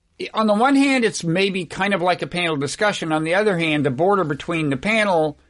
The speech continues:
and the audience is more fluid than at a regular panel discussion, I gather. Like, at any point, the people running it can see who's in the clubhouse and,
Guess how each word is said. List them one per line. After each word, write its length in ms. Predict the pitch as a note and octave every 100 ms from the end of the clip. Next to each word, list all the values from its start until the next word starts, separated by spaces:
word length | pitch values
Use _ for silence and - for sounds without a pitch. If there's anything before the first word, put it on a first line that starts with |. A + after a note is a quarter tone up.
| _ _
and 140 | A3 G3+
the 120 | F#3
audience 460 | A#3 B3+ F#3 D#3
is 120 | E3+ D3+
more 160 | E3+
fluid 400 | D#3+ G#3+ G#3 E3+
than 140 | D#3 D3+
at 80 | C#3+
a 60 |
regular 400 | C#3+ E3 D3+ C3
panel 280 | A#2+ E3 D3
discussion, 520 | B2 B2+ - D#3 D3
I 100 | B2
gather. 480 | B2 D3+ D3 A2+ F2
Like, 240 | C3+ D#3 F#3+
at 80 |
any 220 | G3 A3+ F3
point, 640 | - A#3+ B3 F3+ C3+ - _ _ _ _ _
the 100 | -
people 360 | D3 G#3+ F3 E3+
running 360 | E3 G#3+ A3 F3
it 160 | D#3
can 160 | - D3+
see 300 | - A3 F#3+
who's 200 | F#3 D#3
in 180 | E3+ D3
the 120 | C#3+
clubhouse 880 | A3+ C4 F3+ D#3+ D3 C#3 - - - _ _ _ _
and, 920 | D#3 D#3 D3+ D3+ D3+ D3 C#3+ C#3 B2+